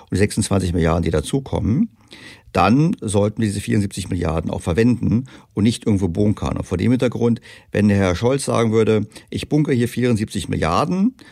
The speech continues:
und ich erhöhe euch dafür in Zukunft die Steuern, um irgendwelche Schulden zurückzuzahlen“, dann würde ich sagen, würden die Bürger wahrscheinlich zu Recht rebellieren. Und vor dem Hintergrund oder generell würde ich eigentlich festhalten, dass der Bundesrechnungshof eine ganz wichtige Rolle spielt.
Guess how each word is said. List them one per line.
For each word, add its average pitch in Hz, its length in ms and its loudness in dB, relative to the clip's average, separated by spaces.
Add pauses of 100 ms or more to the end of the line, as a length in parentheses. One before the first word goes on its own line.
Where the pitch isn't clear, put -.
(200)
und 120 240 4
ich 101 140 0
erhöhe 113 200 4
euch 123 140 2
dafür 113 240 -2
in 101 80 -2
Zukunft - 320 -4
die 110 60 -8
Steuern, 123 500 0
um 110 160 -2
irgendwelche 107 300 0
Schulden 143 280 -2
zurückzuzahlen“, 98 800 -4 (440)
dann 165 640 2 (180)
würde 120 240 -2
ich 110 120 -2
sagen, 117 600 0
würden 113 280 -2
die 110 80 0
Bürger 110 320 2
wahrscheinlich 107 400 -2
zu - 100 -6
Recht 147 260 -2
rebellieren. 101 600 0 (340)
Und 104 160 -2
vor - 100 -2
dem 104 100 4
Hintergrund 113 380 0
oder 98 120 0
generell 101 400 2
würde 113 100 2
ich 101 80 0
eigentlich 90 140 -2
festhalten, 107 640 -2 (280)
dass - 140 -4
der - 80 -2
Bundesrechnungshof 110 1040 0
eine 107 180 0
ganz 104 220 -2
wichtige 127 320 -4
Rolle 85 220 2
spielt. 120 520 -4